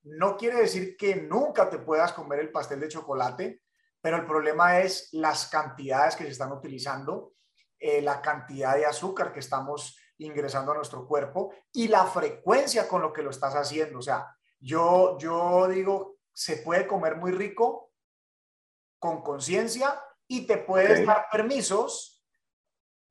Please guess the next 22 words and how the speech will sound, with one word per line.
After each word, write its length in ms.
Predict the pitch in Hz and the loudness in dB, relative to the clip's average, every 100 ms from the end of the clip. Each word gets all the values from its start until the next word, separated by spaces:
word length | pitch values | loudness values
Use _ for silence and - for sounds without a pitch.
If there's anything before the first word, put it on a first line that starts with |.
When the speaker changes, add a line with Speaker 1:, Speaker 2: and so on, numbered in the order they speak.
| _ - | _ -10
Speaker 1:
un 160 | 180 | -8
fin 160 | 190 190 | -6 -2
de 100 | 190 | 0
semana 680 | 185 147 151 180 190 190 190 | 0 2 4 6 4 2 0
que 120 | 156 | -4
sales 340 | - 147 180 | 0 0 -2
con 140 | - 165 | -6 -4
la 120 | 143 | -2
familia 760 | 139 131 165 185 196 196 202 - _ _ _ | -4 -6 -4 -2 4 4 2 -4 _ _ _
y 120 | - 135 | -14 -6
puedes 320 | 147 156 156 | 0 2 2
pedir 320 | 185 160 156 | 0 0 0
el 140 | 175 | 0
mismo 300 | 180 202 208 | -2 2 0
postre 300 | 208 196 208 | 0 -4 -4
que 80 | 185 | -6
pide 240 | 185 160 175 | -4 -4 -2
todo 160 | 196 | 4
el 100 | 190 | 4
mundo, 280 | 185 196 208 | 2 0 -2
porque 260 | 196 180 156 | -2 -6 -8
incluso 580 | 131 196 247 185 - | -8 -6 -4 -4 -8